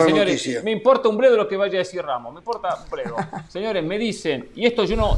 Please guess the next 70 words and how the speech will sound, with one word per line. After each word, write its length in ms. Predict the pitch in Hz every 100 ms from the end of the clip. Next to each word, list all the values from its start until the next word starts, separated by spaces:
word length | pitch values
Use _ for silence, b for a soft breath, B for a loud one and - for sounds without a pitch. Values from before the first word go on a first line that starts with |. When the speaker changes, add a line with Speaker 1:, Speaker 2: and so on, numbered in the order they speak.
| 190
Speaker 2:
no 100 | 247
es 100 | 240
primicia 500 | 294 240 240 190 180
mía, 440 | 233 220 214 196 - - _
comparto 580 | - 185 185 226 214 214
con 160 | 185 208
un, 340 | 220 202 190 - - - - _ _ - _ - 180
un 120 | 185
amigo, 400 | 185 254 240 208
un 120 | 196
compañero 680 | 190 170 180 196 254 233 214
que 100 | 175
me 100 | 175
dio 100 | 220
este 220 | 233 185
dato, 560 | 208 233 233 214 196 - - _ _
creo 200 | 202 202
que 100 | 208
él 100 | 180
ya 140 | 202
lo 140 | 208 180
ha 60 |
dicho, 360 | 196 240 - 208
pero 140 | 185
tengo 140 | 175 208
que 100 | 185
compartirlo 500 | 190 190 190 196 220
con 100 | 196
nuestra 220 | 175 170
gente 240 | 180 202 180
porque 200 | 165 165
la 80 |
verdad 240 | 170 214 208
que 60 |
él 80 | 202
no 60 | 190
lo 80 | 170
escucha 260 | 180 175
a 20 |
nadie. 380 | 156 131 120 107
A 80 | -
él 100 | 196
no 80 | 220
Speaker 1:
Dele 140 | 202 208
Speaker 2:
lo 60 | 185
escucha 160 | 226 254
Speaker 1:
crédito. 180 | 220 -
Speaker 2:
absolutamente 760 | - - 175 196 202 - 175
Speaker 1:
Dele 180 | 180 202 196
Speaker 2:
nadie. 40 |
Speaker 1:
cre-, 240 | 196 214 -
dele 220 | 160 180 156
Speaker 2:
Na-, 100 | 180
no 200 | 208 240
le, 100 | 220
no 160 | 180 226
le 80 |
da 120 | 220 208
el 60 |
crédito 280 | 220 220 208
porque 240 | 185 196
él 100 | 202
no 100 | 196
le 120 | 214 196
gusta 340 | 196 - 180
que 60 | 165
le 60 |
dé 80 | 160
el 60 | 160
crédito. 500 | 151 123 - 107